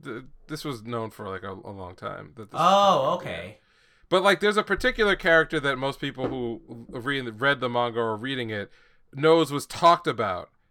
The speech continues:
Speaker 1: um, over and over and over again. And that character was super cool. They kill off that character in five chapters. Like, you meet that character,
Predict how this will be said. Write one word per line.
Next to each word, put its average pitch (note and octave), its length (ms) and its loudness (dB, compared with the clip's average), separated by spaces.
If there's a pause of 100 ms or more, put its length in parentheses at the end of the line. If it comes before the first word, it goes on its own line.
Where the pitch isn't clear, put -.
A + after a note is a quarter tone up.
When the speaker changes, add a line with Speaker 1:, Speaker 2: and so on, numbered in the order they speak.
(200)
Speaker 1:
um, A2+ 540 2 (360)
over D#3 460 4
and B2 280 -8
over D3+ 400 4
and G#2+ 160 -6
over D3+ 340 4
again. G#2+ 420 -4
And C#3+ 280 0
that E3 240 4
character F#3 640 4 (320)
was D#3+ 320 4
super G3+ 540 2
cool. F3+ 560 2 (160)
They C#3 420 4 (120)
kill G3+ 300 4
off F3+ 280 8
that D3 240 6
character C#3+ 560 4
in A#2+ 180 -2
five B2+ 480 2
chapters. F#2+ 640 -6 (460)
Like, A#2 160 0
you A#2 80 -4
meet E3 240 -2
that F#3 180 2
character, E3 720 2